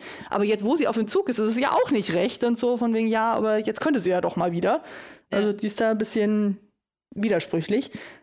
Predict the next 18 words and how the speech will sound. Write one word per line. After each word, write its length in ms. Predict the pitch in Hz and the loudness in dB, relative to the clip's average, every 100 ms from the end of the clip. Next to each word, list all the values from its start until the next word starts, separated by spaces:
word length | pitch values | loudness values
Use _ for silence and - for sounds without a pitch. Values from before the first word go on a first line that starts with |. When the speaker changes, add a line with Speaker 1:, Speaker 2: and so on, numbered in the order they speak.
| _ | _
Speaker 1:
Ähm, 240 | - 214 208 | 0 2 2
was 140 | 220 | 2
aber 100 | 269 247 | 2 2
wiederum 240 | 240 233 | 2 2
schön 200 | - 240 | 2 2
ist, 100 | 233 | 0
ist 140 | - | 0
dann 140 | 220 208 | 0 2
halt, 180 | 202 196 | 0 0
dass 200 | 185 - | -2 -2
dann 140 | 196 | -2
tatsächlich 300 | 196 190 202 | 0 -2 -2
dieser 160 | 202 196 | 0 0
Moment 380 | 185 185 190 | 2 0 0
ist 100 | 190 | -2
von 160 | - 190 | -2 0
wegen, 220 | 190 190 | 0 2
ja, 320 | 175 175 180 | 2 0 -2